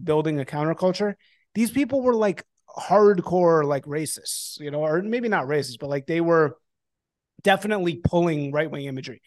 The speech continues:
The Futurists, you know, which gave birth to fascism in Italy, these guys were hardcore right-wing artists. And that's what's happening now, you know? And, and, uh,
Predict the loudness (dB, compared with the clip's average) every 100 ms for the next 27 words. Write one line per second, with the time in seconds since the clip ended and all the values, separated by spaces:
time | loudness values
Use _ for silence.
0 | _ _ -8 -4 0 0 4 6 6 4
1 | -6 -10 _ _ _ -6 0 0 0 -2
2 | -2 -2 2 2 2 -8 -14 -6 -2 -2
3 | -2 -2 -2 -2 -2 0 0 0 -4 _
4 | _ _ -8 -2 -2 0 -4 0 4 4
5 | 2 2 2 4 2 0 -4 -2 -4 -4
6 | -10 -16 -18 _ _ -4 0 0 0 0
7 | 0 -2 -6 -4 -4 -4 -6 -10 _ -16
8 | -10 -8 -10 -12 _ _ _ _ -6 -4
9 | -4 -6 -8 -8 -4 -2 0 0 -2 -6